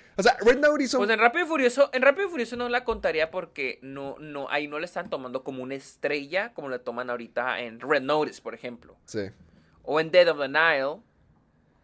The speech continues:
Speaker 2: no sé, no la, es que sí.
Speaker 1: Es que se-, es que
Speaker 2: Pero
Speaker 1: es,
Speaker 2: es que
Speaker 1: es que
Speaker 2: siento como
Speaker 1: Mujer
Speaker 2: que
Speaker 1: Mara-
Speaker 2: tam-, es que es como... es que como que sí, como que sí y como que no, porque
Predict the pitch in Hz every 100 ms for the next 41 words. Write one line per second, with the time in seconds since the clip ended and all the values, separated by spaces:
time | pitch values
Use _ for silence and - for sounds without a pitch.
0 | _ _ 127 131 127 131 - 135 131 127
1 | 123 123 123 120 123 117 - 127 131 147
2 | 190 - _ _ - - _ _ - -
3 | 180 - - 139 151 165 165 156 180 247
4 | - - - 226 - - 185 247 269 -
5 | 440 440 214 285 247 240 233 262 233 220
6 | 196 240 - 453 440 381 339 - _ _
7 | _ _ 202 - 359 440 302 190 185 -
8 | 196 269 - _ _ _ _ - 208 220
9 | 196 190 - 277 302 233 180 151 165 151
10 | 151 151 170 196 202 185 185 175 165 151